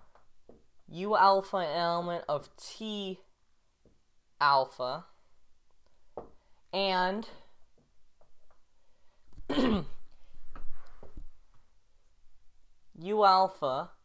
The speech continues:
is not equal to X alpha for only finitely many alpha in element J. Okay,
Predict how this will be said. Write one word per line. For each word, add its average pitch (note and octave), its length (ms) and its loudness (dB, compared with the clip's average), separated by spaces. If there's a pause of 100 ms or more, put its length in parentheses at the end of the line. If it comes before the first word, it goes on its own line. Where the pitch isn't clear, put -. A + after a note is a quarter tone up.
(160)
is D3+ 180 -10
not G3+ 440 0 (100)
equal A3 460 -6
to F3+ 300 -8 (100)
X A#3 340 0
alpha D3+ 560 4 (1160)
for G3+ 400 4
only G3 920 0 (2500)
finitely F#3 1000 0 (540)
many D#3 640 -6 (1500)
alpha D3+ 400 6
in C#3 160 -6
element B2+ 440 -8
J. - 240 -10 (1900)
Okay, A3+ 380 2